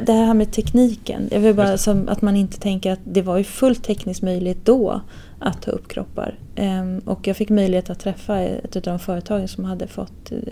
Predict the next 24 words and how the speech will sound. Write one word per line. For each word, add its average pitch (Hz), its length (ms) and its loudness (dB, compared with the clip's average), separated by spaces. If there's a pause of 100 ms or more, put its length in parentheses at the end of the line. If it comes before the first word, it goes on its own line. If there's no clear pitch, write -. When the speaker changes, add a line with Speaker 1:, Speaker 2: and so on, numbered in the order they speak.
(140)
Speaker 1:
den 185 180 -2
uppgiften - 540 -4
och 180 100 -4
hade 180 160 -4
förberett 208 460 -2
sig. - 240 -6 (520)
Och 208 200 6
för - 280 0
de 262 420 4
personerna 185 720 0
som 190 200 0
jobbade 208 420 2
där, - 280 0 (520)
de 185 340 4
var 311 120 2
ju 294 140 2
upprörda 196 460 0
att 190 60 -2
de 190 140 0
inte 190 160 -4
fick 185 160 -4
göra 185 200 2
sitt - 140 -6
arbete. 214 720 0